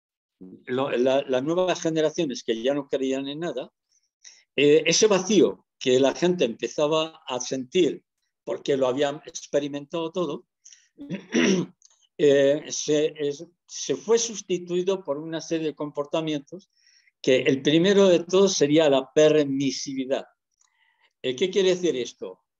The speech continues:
Vale todo. El único objetivo es el conseguir el placer, como sea. Sexo, drogas, alcohol, velocidad, eh, salir de copas, eh, los fines de semana, em,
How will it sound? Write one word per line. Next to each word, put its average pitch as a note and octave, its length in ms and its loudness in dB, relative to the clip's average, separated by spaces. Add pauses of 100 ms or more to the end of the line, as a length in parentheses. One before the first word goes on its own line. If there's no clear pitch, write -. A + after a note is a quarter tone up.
Vale F#3+ 400 0
todo. F3+ 380 -4 (640)
El G3+ 260 0
único C4 300 -2
objetivo G#3 800 -4
es F3+ 220 -4
el C3+ 100 -10
conseguir D3 500 -4
el - 60 -16
placer, E3 500 -4
como B2+ 180 -16
sea. A#2 280 -6 (400)
Sexo, D#3 880 -2
drogas, C3+ 840 0 (320)
alcohol, D3 840 0
velocidad, C#3+ 960 -2 (600)
eh, - 160 -8
salir D3+ 500 -2
de C3+ 180 -6
copas, D3+ 680 -4
eh, C3+ 200 -10 (140)
los C3+ 180 -6
fines C#3 280 -2
de C3 60 -2
semana, D3 560 -2 (760)
em, B2 840 4